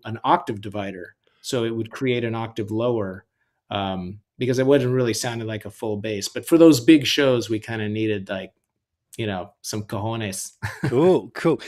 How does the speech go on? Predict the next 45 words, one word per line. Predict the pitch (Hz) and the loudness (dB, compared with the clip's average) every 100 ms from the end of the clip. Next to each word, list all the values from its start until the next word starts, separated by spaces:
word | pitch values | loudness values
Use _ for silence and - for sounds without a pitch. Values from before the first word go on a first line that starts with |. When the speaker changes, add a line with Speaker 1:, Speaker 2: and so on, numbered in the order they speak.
| - 170 | -12 2
Speaker 2:
Now, | 226 202 | 6 6
when | 185 269 269 | 6 6 6
you | 254 | 6
guys | 208 185 - _ | 6 4 2 _
got | - 143 | -2 2
to | 165 | 0
a | |
point | - 160 127 | 0 -2 0
where | 135 | -2
you | 135 | -2
could, | - 135 110 _ _ - | -2 -4 -4 _ _ -6
you | 127 | -2
needed | 117 143 143 110 104 - | 4 4 4 0 -4 -8
a, | |
a | 135 | -8
guitar | 131 120 127 | -6 -4 -4
tech, | - 113 - | -4 -6 -6
f-, | - - - | -16 -20 -10
for | 117 | -8
instance, | 107 - 107 95 - - - - | -6 -8 -10 -12 -14 -18 -14 -4
um, | 131 123 120 _ _ _ _ _ - _ | -2 -2 -4 _ _ _ _ _ -20 _
was | 151 | -4
it | 147 | -2
hard | 165 208 208 | 4 4 6
to | 226 - - | 2 2 -4
clue | - 220 | 0 2
them | 202 147 | 2 2
into, | 226 - 254 240 202 | 2 0 0 0 -2
"Hey, | 147 185 | 0 0
this | 156 190 | 2 0
is | 151 | -2
what | 160 | 0
we're | 131 | 2
doing"? | 160 269 | 4 6
Were | 247 | 6
they | 247 | 6
just | 254 | 6
looking | 311 285 | 6 6
at | - | 4
you | 180 | 2
going, | - 165 147 127 - _ | 2 2 0 -2 -8 _
"Uh, | 123 120 117 110 - - - | -2 0 0 -4 -8 -20 -20
what | - 110 190 | 0 2 6
now?" | 262 349 | 8 8
Speaker 1:
Yeah. | 233 226 | 6 4